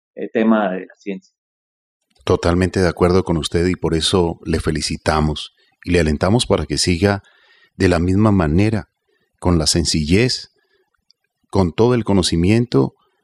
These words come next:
Speaker 2: para transmitirlo en un lenguaje sencillo a las comunidades. Porque muchas veces las comunidades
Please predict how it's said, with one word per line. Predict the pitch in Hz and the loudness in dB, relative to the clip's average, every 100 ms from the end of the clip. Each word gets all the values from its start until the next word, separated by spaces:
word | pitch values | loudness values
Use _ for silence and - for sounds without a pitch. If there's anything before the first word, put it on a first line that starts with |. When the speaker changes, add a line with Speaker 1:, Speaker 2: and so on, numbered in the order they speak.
| _ | _
Speaker 2:
para | - 85 80 76 71 - | -4 -2 0 -2 -4 0
transmitirlo | 87 82 82 76 110 113 95 73 73 _ _ _ - | 2 2 0 0 2 2 2 -2 -10 _ _ _ -4
en | 87 | 0
un | 95 | 2
lenguaje | 101 92 92 101 | 2 2 0 0
sencillo | 90 76 - 92 98 | 0 0 2 2 2
a | 90 | 0
las | 80 | 0
comunidades. | 85 78 73 73 73 69 - _ _ _ - | 0 0 0 0 -2 -4 -10 _ _ _ -4
Porque | 95 - | -2 0
muchas | 104 127 151 120 | 0 2 2 2
veces | 123 - 147 131 | -2 0 -2 0
las | 107 90 | 0 0
comunidades | - 85 80 73 73 98 113 120 120 - | 0 2 2 2 0 2 2 0 -4 -12